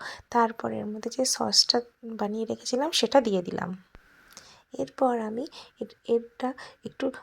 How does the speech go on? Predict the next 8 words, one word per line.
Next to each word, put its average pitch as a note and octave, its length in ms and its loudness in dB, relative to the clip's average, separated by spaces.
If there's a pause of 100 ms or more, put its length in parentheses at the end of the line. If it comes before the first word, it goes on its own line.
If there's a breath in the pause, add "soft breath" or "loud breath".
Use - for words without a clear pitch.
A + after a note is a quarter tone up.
(120)
কষে A#3 320 0
যাওয়ার B3+ 280 0
পরে A#3 300 0 (1120 loud breath)
সিক্সটি - 400 -2
ফাইভ C4 240 4 (120)
যে C#4 120 2
মশলাটা A#3 540 4
ছিল, A3+ 360 4